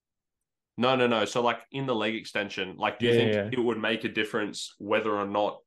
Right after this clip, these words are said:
Speaker 1: you're, so let's use, like, the plantar flexed as the
Speaker 2: Mm, mm,
Speaker 1: example.
Speaker 2: mm.
Speaker 1: So whether or not your ankle is just kind of flaccid and you're not actually tensing the calf and you're just relaxing your ankle versus actually pointing the calf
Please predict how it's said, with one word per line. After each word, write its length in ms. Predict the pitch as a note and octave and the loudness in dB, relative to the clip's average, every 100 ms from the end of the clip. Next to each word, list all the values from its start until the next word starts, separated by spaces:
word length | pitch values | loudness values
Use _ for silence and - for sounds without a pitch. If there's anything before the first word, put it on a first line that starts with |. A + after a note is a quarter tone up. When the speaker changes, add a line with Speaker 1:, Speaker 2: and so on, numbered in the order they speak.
| _ _ _ _ | _ _ _ _
Speaker 1:
you're, 560 | G#2 A2 G#2 G2+ G2+ G2 - _ _ _ _ _ - | -4 2 4 4 4 0 -6 _ _ _ _ _ -6
so 180 | B2 | 0
let's 240 | A2+ A#2+ C3 | 2 2 0
use, 260 | A#2+ A2 | 0 0
like, 160 | A2 - _ - | -2 -4 _ -8
the 100 | G2+ | -4
plantar 460 | A2 G#2 G#2 G2+ | 0 0 0 -2
flexed 500 | G#2 F2+ - - - - | -2 -4 -4 -16 -10 -6
as 200 | G2+ C3+ | -4 0
the 60 | |
Speaker 2:
Mm, 100 | C#3 | 2
mm, 0 | |
Speaker 1:
example. 580 | C3 B2+ B2 G#2+ F2 A#2 | 2 2 2 0 -2 -2
Speaker 2:
mm. 280 | A#2+ G#2 D#2 - | -2 -2 -8 -14
Speaker 1:
So 280 | - G#2+ G2+ | -2 0 2
whether 240 | A#2 A2+ | 2 2
or 80 | A2 | 2
not 200 | A2 A2 | 2 0
your 120 | G#2 G2+ | 0 0
ankle 360 | A2 A#2+ G#2+ | -2 -4 -4
is 100 | G2+ | -4
just 220 | A2+ G#2+ | -6 -8
kind 160 | - G2+ | -4 -4
of 80 | - | -4
flaccid 580 | A2 G#2+ - G2 G#2 - _ | -4 -4 -2 -6 -6 -10 _
and 120 | G#2 G#2 | -6 -4
you're 100 | G#2 | 0
not 160 | A2 | 2
actually 320 | G#2 - G#2+ G#2 | 2 -2 -8 -6
tensing 420 | - A2 A2+ G2 | -6 -6 -6 -10
the 60 | |
calf 640 | - - G#2 F2 A#2 - - _ _ _ - | -4 0 2 2 0 -2 -20 _ _ _ -8
and 120 | G#2 G#2 | -4 -2
you're 100 | G2+ | -4
just 180 | G#2 | -2
relaxing 480 | G#2 G2 G#2 - G#2+ | 0 0 0 -2 -6
your 120 | G2+ | -4
ankle 400 | F2+ F#2 G2 G2 G#2 | -4 -4 -6 -6 -2
versus 380 | G#2+ G#2 A2+ G2 | 0 0 -2 -4
actually 560 | F#2+ - G#2 F#2+ - - | -4 -4 -6 -6 -10 -10
pointing 460 | - A2 G#2+ A2+ G2 | -4 -2 -2 -4 -6
the 60 | |
calf 500 | F#2+ G2 F#2+ F#2 F#2+ | -4 0 2 2 -2